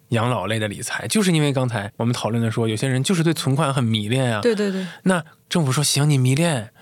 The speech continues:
Speaker 1: 那我们把存款拉到五年、十年，你就当养老行不行？”他说：“这行，但是你让我买基金不行。”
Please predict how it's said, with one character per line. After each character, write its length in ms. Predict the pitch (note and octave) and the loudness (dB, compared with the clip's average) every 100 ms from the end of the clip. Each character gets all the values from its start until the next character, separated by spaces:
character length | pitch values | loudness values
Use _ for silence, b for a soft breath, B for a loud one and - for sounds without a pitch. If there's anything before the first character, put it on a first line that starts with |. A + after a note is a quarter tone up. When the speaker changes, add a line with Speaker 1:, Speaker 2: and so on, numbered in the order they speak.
| B B B _ | B B B _
Speaker 1:
那 100 | D#3+ | 0
我 60 | E3 | 2
们 80 | E3+ | 2
把 100 | B2 | 0
存 160 | - C#3+ | 0 0
款 140 | B2 | 0
拉 140 | C#3 | 0
到 80 | D3 | 0
五 180 | B2 G#2+ | -2 -4
年、 280 | F#2+ G2 A#2 | -4 -2 0
十 260 | - B2+ | 0 2
年， 260 | C3+ A2 G#2+ B B | 0 0 -4 B B
你 80 | - | -2
就 80 | A#2+ | 0
当 160 | C#3+ C#3 | 2 2
养 160 | C3 | 0
老 140 | C3 G2+ | -2 -4
行 180 | G#2+ | -4
不 60 | A#2 | -2
行？” 180 | A2 G2+ B B | -4 -10 B B
他 100 | - | -2
说 280 | C#3 C#3 D3+ - - - | 0 0 -4 -8 -10 -2
：“这 160 | F#4+ | 0
行， 320 | - - A2 B2+ | 2 0 0 0
但 120 | A#3 | 2
是 60 | |
你 60 | F#3+ | 4
让 80 | A3 | 4
我 60 | |
买 140 | A3 B2 | 2 2
基 160 | F#3 | 2
金 200 | G3+ B3 | 4 2
不 140 | A#3 D#3+ | 2 0
行。” 320 | - A2 | 0 -2